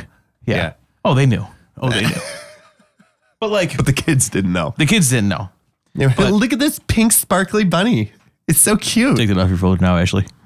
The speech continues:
Speaker 2: Yeah.
Speaker 1: Ashley, get it off your folder right now, immediately.
Speaker 2: Yeah.
Speaker 1: That folder is in the garbage.
Speaker 2: Yeah. "But it's on my Lisa Frank." Well, Lisa
Speaker 1: I'll buy
Speaker 2: Frank
Speaker 1: you a new one.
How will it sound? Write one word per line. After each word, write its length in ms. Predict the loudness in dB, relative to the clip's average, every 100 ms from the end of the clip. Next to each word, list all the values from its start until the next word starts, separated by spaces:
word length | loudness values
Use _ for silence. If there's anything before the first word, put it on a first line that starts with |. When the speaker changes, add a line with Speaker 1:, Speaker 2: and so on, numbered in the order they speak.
| -4
Speaker 2:
Yeah. 260 | -2 -2 -4 -6 -12 -20 -20 _ _ _ _ -4
Speaker 1:
Ashley, 220 | -2 0
get 120 | 0 0
it 40 |
off 140 | 0
your 80 | 0
folder 240 | 0 0 2
right 180 | 0
now, 160 | 0 0
immediately. 520 | 2 2 0 0 -2 -2
Speaker 2:
Yeah. 240 | -2 -4 -4
Speaker 1:
That 140 | -2 0
folder 240 | 2 2
is 80 | 2
in 80 | 2
the 80 | 2
garbage. 380 | 0 -2 -4 -8 _
Speaker 2:
Yeah. 220 | -4 -4 -4 -14 _ _ _ _ _
"But 200 | -4 0
it's 160 | 0 0
on 100 | 0
my 120 | 2
Lisa 300 | 0 0 -2
Frank." 460 | -2 -2 0 0 -4 -18 _
Well, 220 | 0 2 2
Lisa 280 | 2 2
Speaker 1:
I'll 20 | 2
buy 100 | 2
Speaker 2:
Frank 120 | 0
Speaker 1:
you 160 | 0 0
a 100 | 2
new 220 | 4 4
one. 260 | 2 0